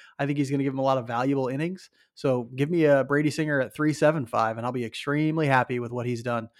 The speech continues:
So, yeah, I think he'll be more in that area just because of a little bit of regression to the mean.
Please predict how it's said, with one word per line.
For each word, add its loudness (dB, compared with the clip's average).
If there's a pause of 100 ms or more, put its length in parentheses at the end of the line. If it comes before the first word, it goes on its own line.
(260)
So, -2
yeah, 0
I 0
think -2
he'll 4
be 2
more 2
in 0
that 0
area -4
just -8
because -2
of 0
a 0
little -2
bit -4
of -6
regression -4
to -18
the -16
mean. -8